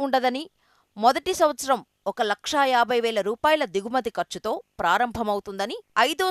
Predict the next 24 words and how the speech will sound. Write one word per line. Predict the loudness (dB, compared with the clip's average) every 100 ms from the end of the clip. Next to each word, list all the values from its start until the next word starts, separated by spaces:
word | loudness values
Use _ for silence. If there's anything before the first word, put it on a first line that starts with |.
| 0
సంవత్సరం | -2 -2 -6 -4
నుండి | -6 -6 -12 _ _ -10
సుమారు | -6 0 0 -2 -6
ముప్పై | -8 -6 -4
సంవత్సరాల | -4 -6 0 0 2
వరకు | -2 -2 -10 -10 _ 2
పది | 2 2
లక్షల | -2 0 0 2
వరకు | 2 -2 -4 -4
దిగుబడి | -2 0 0
వస్తుందని | -4 -8 -6 -4 -6 -12 _ -6 -4
ఆశాభావం | 0 2 2 2 -2 -2 -6
వ్యక్తం | -12 -12 -10
చేస్తున్నాడు | -12 -8 -4 -4 -4 -12 -8
రైతు | -8 -6 -10 -12
అంజయ్య. | -12 -12 -10 -12 _ -18 4
డ్రాగన్ | 4 6 0 -4
ఫ్రూట్ | -6 -4 -4 -6 _ -4
మంచి | -4 -4 -12 -10 -2
పోషక | -2 0 -4 -4
విలువలు | -2 -2 -2
ఉన్న | -4 -8 -4
పండని, | -4 -2 -4 -4 -14 _ _ _
ప్రపంచవ్యాప్తంగా | 0 2 -4 -6 -2 -2 0 -6 -2 -2